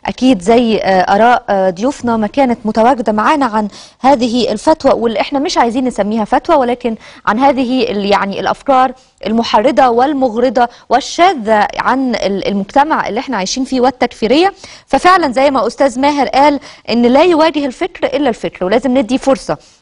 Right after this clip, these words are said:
للتيارات المعتدلة إن هي تواجه التيارات المتطرفة دي وأفكارها المتطرفة اللي، آه، لما بيتبعها الشباب بتسود حالة من الفوضى في مجتمعنا. وعايزين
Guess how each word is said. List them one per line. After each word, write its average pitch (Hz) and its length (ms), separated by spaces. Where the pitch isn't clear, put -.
للتيارات 220 480
المعتدلة 285 580
إن 226 120
هي 330 380
تواجه 285 440
التيارات 247 680
المتطرفة 220 680
دي 247 180
وأفكارها 285 600
المتطرفة 247 720
اللي، 349 400
آه، 233 840
لما 285 260
بيتبعها 262 480
الشباب 294 540
بتسود 233 460
حالة 285 360
من 254 280
الفوضى 262 640
في 262 460
مجتمعنا. 165 640
وعايزين 254 760